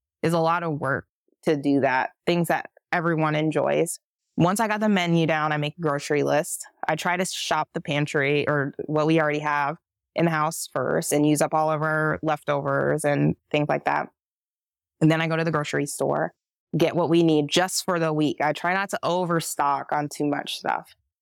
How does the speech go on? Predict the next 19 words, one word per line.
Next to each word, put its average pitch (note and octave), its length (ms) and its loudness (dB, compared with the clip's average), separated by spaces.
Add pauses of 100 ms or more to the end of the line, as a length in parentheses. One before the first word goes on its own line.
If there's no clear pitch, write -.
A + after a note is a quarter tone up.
(100)
But F3+ 140 2
then G#3+ 180 -2
the A#3 80 -4
cooking F#3+ 720 2
part E3 340 -2 (140)
<laughs> - 160 -4
is B3 200 2
like, F3 320 0 (480)
"Okay, A3+ 320 0
how A3 240 0
long B3 180 2
is B3 100 4
it A#3 60 2
gonna G#3+ 180 0
take G3+ 240 -2
to E3+ 160 2
make D#3+ 260 2
each D#3+ 260 0
meal? E3+ 680 2